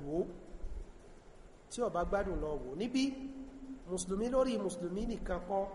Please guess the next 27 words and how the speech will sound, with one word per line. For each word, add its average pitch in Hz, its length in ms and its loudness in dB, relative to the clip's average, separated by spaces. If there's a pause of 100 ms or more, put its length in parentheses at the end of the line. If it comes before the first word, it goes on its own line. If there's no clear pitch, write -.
(140)
kódà 240 240 4
tí - 180 -4
ì 190 80 -4
bá 180 160 2
ṣe 170 160 -4
Mùsùlùmí 143 440 -4
gan 147 240 -2
fún 151 80 -2
rẹ̀. 135 120 -4 (1200)
Bákan 247 340 6
náà, 214 560 6
idha 190 340 4
mata 233 440 4 (280)
fattabi'u. 175 720 0 (840)
Nígbà 240 260 4
tó 175 160 2
bá 196 160 4
kú, - 220 -2 (1200)
tẹ̀lé 180 580 2
òkú 151 480 0
rẹ̀ 135 140 -2
lọ 139 120 -4
sí 151 260 -2 (440)
orí 143 240 -6 (140)
tẹ́, 156 180 -2 (520)
ìwọ 147 360 0
ni. 135 100 -2